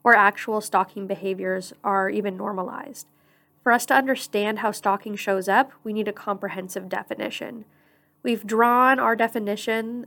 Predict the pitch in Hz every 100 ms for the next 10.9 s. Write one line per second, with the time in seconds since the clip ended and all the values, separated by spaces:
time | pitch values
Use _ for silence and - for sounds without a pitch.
0 | - 202 208 208 202 220 202 202 220 196
1 | 202 196 233 269 220 208 202 196 208 190
2 | 196 190 - 247 285 330 - 202 190 190
3 | 196 196 - 214 - 196 196 208 196 214
4 | 202 190 - 202 202 202 190 196 202 -
5 | - - _ _ _ _ _ _ _ _
6 | 214 202 196 214 - 254 247 285 277 330
7 | 370 _ _ _ _ _ 208 190 - -
8 | 180 392 - - _ _ _ _ _ _
9 | _ - 247 277 294 339 - 277 269 240
10 | - 240 240 226 214 208 202 202